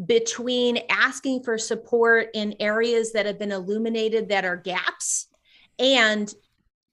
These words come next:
taking accountability and responsibility and consistent action, so super powerful.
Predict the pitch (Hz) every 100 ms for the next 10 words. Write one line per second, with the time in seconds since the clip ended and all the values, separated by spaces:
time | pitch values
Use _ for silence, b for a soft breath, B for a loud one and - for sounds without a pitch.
0 | - 262 247 269 254 226 233 233 220 220
1 | 214 208 202 196 208 202 196 196 196 196
2 | 196 196 190 196 185 202 196 - 190 185
3 | 185 - 240 240 240 _ - - 226 220
4 | 226 247 226 240 220 202 208 196 190 202
5 | 180